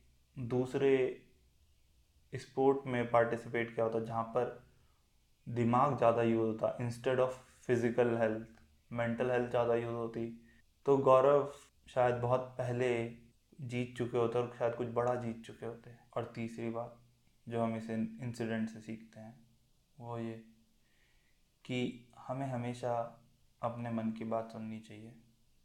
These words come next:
जो सही लगता है हमको हमें वो करना चाहिए। जैसे गौरव ने वो किया जो उन्हें सही लगा, सारी दुनिया की बातों को एक तरफ करते हुए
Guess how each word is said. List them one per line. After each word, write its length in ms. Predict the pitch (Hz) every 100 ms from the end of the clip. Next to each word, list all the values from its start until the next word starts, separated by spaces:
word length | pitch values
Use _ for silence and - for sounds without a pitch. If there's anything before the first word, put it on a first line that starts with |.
| _ _ _ _ _ _
जो 680 | 127 113 123 135 139 - - -
सही 320 | 120 120 131
लगता 380 | 123 - 120 117
है 200 | 117 117
हमको 380 | 110 110 - - _ _ _ _ _ _
हमें 200 | 123 117 117
वो 100 | 120
करना 320 | 117 113 110
चाहिए। 360 | 110 110 - - _ _ _ -
जैसे 360 | 113 113 113 110 - - _ _ _ _ _ -
गौरव 580 | 123 113 113 110 110 110
ने 160 | 110 110 - - _
वो 180 | 120 117
किया 320 | 117 117 117 117 - _ 123
जो 220 | 113 110
उन्हें 380 | 110 113 110 -
सही 320 | - 113 113
लगा, 340 | 110 107 110 113 _ _ _ _ _ _ _ _ _ _ _ -
सारी 380 | 123 113 113 113
दुनिया 380 | 113 110 117
की 160 | 113 117
बातों 380 | 110 110 110 113
को 200 | - 117 113 113 _ _ _ _ 123
एक 260 | 123 120
तरफ 240 | 117 117 -
करते 260 | 113 110 123
हुए 180 | 127